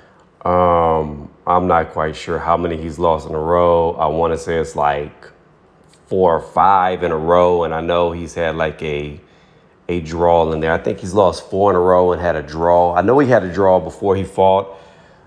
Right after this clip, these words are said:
uh, Hio, but anyways, back to this fight. So, <laughs> Don't forget, subscribe, hit the thumbs up, hit the bell. Yeah, yeah, yeah, I know. A lot of videos saying that. But here we go. So in this fight, Julius Long,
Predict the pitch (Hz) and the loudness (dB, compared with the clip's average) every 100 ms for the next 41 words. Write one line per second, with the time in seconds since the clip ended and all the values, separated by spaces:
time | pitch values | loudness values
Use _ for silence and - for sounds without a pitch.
0 | _ _ - - 92 85 92 113 104 101 | _ _ -6 0 0 0 0 4 4 2
1 | 85 90 85 80 80 - - - - 180 | 2 2 2 0 -4 -16 -20 -8 2 4
2 | 165 120 101 135 131 135 113 104 104 85 | 4 2 2 2 2 0 -2 -2 0 0
3 | - - 104 92 82 - - _ _ _ | -2 -2 0 2 0 -10 -20 _ _ _
4 | _ - - 180 110 - - - _ - | _ -12 0 2 2 -4 -20 -20 _ 0
5 | 180 - 127 120 120 110 - 160 147 147 | 2 2 2 2 2 -4 2 4 4 2
6 | 143 143 135 123 123 107 117 117 117 104 | -4 -4 -2 2 2 2 0 0 -4 0
7 | 110 104 101 101 95 90 90 85 82 82 | 2 2 0 0 0 -2 0 0 0 -2
8 | 76 76 - _ 90 92 85 87 90 82 | -4 -6 -10 _ -2 0 0 -4 -4 -4
9 | - 80 78 73 - _ 113 156 - - | -6 -8 -6 -8 -10 _ 2 2 2 -10
10 | - 135 120 98 85 - - - - 160 | -4 -2 2 2 2 -4 -20 -20 0 4
11 | 139 165 190 160 139 131 120 113 - 101 | 6 6 6 4 4 4 2 -6 -16 -6
12 | 123 147 151 127 123 123 131 127 120 - | -2 0 0 0 2 4 6 4 0 -6